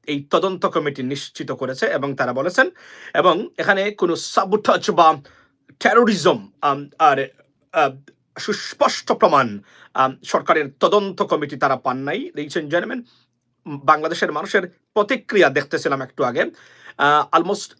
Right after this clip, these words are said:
eighty percent মানুষ কেউ বিশ্বাস করেন নাই যে আগুনটা natural cause of, আম,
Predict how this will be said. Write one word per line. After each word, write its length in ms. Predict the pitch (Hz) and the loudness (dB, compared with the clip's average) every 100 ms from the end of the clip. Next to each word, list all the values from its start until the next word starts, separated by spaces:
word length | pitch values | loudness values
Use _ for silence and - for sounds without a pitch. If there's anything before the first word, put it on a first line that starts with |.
| - | -2
eighty 220 | 208 196 196 | -2 -2 -2
percent 300 | 202 - 208 | 0 2 2
মানুষ 400 | 156 131 98 - | 0 -2 -6 -6
কেউ 180 | - 139 | -4 -4
বিশ্বাস 420 | 170 - 240 - | -4 0 0 2
করেন 180 | 170 147 | 0 0
নাই 320 | 143 143 - - _ 135 | -2 -2 -6 -14 _ -4
যে 120 | 170 | 0
আগুনটা 560 | 139 151 214 208 139 120 | 0 2 2 4 0 0
natural 560 | 147 160 180 185 175 143 | -6 -4 -4 -2 0 0
cause 340 | 139 139 127 | -2 -2 -2
of, 100 | 127 - _ | -2 -6 _
আম, 280 | 131 120 117 | -2 -2 -4